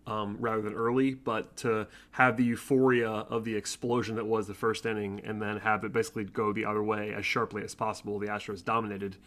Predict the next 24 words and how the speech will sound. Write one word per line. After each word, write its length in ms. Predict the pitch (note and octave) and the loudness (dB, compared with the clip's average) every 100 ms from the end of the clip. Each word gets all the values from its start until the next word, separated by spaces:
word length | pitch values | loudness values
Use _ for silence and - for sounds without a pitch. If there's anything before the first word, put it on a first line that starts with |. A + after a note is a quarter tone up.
| - - - | -20 -20 -10
the 80 | - | -2
rest 200 | A2+ - | -2 -2
of 60 | G2+ | -6
the 60 | |
night. 380 | G#2 G#2+ G2 - - - - _ | 0 0 0 -4 -16 -20 -20 _
Uh, 320 | A2+ G#2 G2+ F#2+ - _ _ | -4 -2 -2 -4 -14 _ _
kind 180 | - D3+ | 2 6
of, 160 | D3+ C3+ | 6 6
uh, 180 | D3 C#3+ | 4 4
not, 320 | C#3 C#3+ C3+ | 4 4 6
not 120 | C#3 | 4
a 20 | |
whole 120 | C3+ | 4
lot 120 | C3 B2 | 4 4
of 80 | |
fun 240 | - B2 A#2 | 2 0 0
at 140 | A2+ | -2
the 100 | A#2 | -2
office. 400 | A2+ A2 A2 - - | -2 0 -4 -4 -6
Uh, 120 | A#2+ | -2
on 120 | B2+ | 0
the 80 | A#2+ | 2
bright 280 | C3+ D#3 D#3+ | 2 2 2
side, 300 | A2 B2 | 0 0